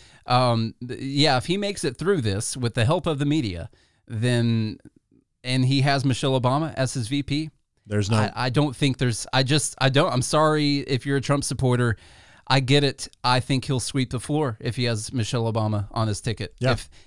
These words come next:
Speaker 1: and if everyone can reuse their bumper stickers and just reverse them where they used to say Obama Biden and they'll just turn them upside down.
Speaker 2: Uh,
Speaker 1: And, uh, and
Speaker 2: Biden
Speaker 1: you
Speaker 2: Obama.
Speaker 1: can re-, can read Biden
Speaker 2: <laughs>
Speaker 1: Obama.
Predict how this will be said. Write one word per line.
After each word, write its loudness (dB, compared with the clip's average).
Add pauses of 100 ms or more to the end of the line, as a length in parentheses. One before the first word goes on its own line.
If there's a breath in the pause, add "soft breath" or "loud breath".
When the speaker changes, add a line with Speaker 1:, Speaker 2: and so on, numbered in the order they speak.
Speaker 1:
and 2
if -2
everyone 2
can 2
reuse 2
their 2
bumper 2
stickers -2
and 2
just -4
reverse 0
them 0
where 2
they 0
used -2
to -6
say -2
Obama 2
Biden 2
and 2
they'll 0
just -4
turn 0
them 0
upside 0
down. 2 (200 loud breath)
Speaker 2:
Uh, -10 (140)
Speaker 1:
And, 2
uh, 4
and 2
Speaker 2:
Biden 6
Speaker 1:
you 4
Speaker 2:
Obama. 4
Speaker 1:
can 6
re-, 6
can 6
read 8
Biden 6
Speaker 2:
<laughs> 4
Speaker 1:
Obama. 4